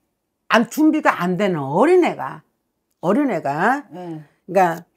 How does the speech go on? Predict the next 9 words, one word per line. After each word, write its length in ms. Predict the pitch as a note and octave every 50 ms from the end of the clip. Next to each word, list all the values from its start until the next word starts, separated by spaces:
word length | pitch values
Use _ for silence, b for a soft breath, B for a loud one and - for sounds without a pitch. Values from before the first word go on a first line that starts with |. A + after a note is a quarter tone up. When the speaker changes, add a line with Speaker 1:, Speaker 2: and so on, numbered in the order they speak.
| _ -
Speaker 1:
뭐 340 | D#3 E3 E3+ D#3 D#3 D3+ G3
예를 140 | A#3+ C4+ B3
들어서 320 | G#3+ F3+ - F3 D3+ D3
뭐 140 | - D#3 D#3+
초등학생이든지 920 | - - D4+ F4+ F4 E4 D#4+ - A#3 F#3+ F3 E3 D#3 D#3 D3 C3+ D3 D3
뭐 140 | C3+ C3+ C3+ _ _ -
그것도 340 | - - G#3+ F3+ - G3 F3+
초등학생, 520 | - - D#4+ D4+ D4+ - A3+ G3 F3 - _ _ _ - - _ _ _ _ _ _ _ _ _
초등학생도 720 | - D#4 D#4 D#4+ D4 C#4+ - A#3 F#3 F3 D#3 G#3+ - D3+